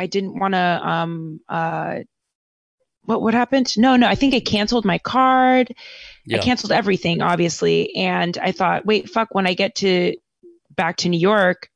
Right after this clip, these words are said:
Speaker 1: I'm gonna have to, like, take the train there. It, I, I'm gonna arrive at, like,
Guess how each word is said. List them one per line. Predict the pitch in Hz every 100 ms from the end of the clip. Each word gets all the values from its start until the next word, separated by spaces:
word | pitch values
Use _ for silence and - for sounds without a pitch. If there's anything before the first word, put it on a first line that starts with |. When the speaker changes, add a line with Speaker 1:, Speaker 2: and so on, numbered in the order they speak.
| _ -
Speaker 1:
I'm | 170 160
gonna | 175 170 160 160
have | 156 165
to, | -
like, | 175 170
take | 170 165
the | 170
train | 180 180 202
there. | 165 165 175
It, | 165 165 _ 339
I, | 180 175
I'm | 165
gonna | 180 170
arrive | 165 170 175 156
at, | 165
like, | 170 165 -